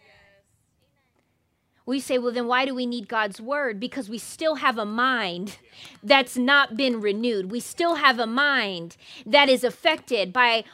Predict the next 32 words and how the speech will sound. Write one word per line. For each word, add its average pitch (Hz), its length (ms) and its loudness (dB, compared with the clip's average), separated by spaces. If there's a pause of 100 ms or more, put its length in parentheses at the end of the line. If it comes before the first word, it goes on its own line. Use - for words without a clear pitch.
what 269 200 4
we 240 140 -4
feel, 294 420 0
what 269 180 0
we 226 100 -6
see, 269 420 -4
what 233 200 -2
we 220 120 -10
hear, 269 340 -2
what 220 220 -4
we 214 140 -10
can 196 180 -10
sense. - 540 -6 (280)
I 349 200 8
need 403 260 2
God's 302 300 6
word 320 340 2
for 285 160 0
my 247 200 4
mind, 240 540 2 (200)
not 311 260 4
just 254 240 -6
for 262 140 0
my 202 100 -2
spirit. 185 640 -8 (720)
My 294 220 6
spirit 415 420 6
man 302 220 2
is 262 120 -2 (140)
always 359 420 8
gonna 285 240 0
believe. 240 500 -2